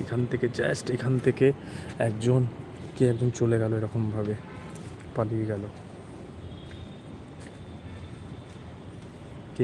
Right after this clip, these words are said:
একজন পালিয়ে গেল। আমি একটা শ্যাডো দেখতে পাচ্ছি অনেকটা দূরে। কে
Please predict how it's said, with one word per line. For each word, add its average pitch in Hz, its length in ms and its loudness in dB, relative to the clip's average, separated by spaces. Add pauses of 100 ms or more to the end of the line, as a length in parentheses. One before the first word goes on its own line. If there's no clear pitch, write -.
একজন 113 200 2 (140)
পালিয়ে 113 360 2
গেল। 110 140 0 (1040)
আমি 110 140 2 (120)
একটা 113 200 -4 (640)
শ্যাডো 117 340 0 (100)
দেখতে - 300 0
পাচ্ছি 110 300 -4 (300)
অনেকটা 127 380 -2
দূরে। 113 200 2 (960)
কে - 60 -4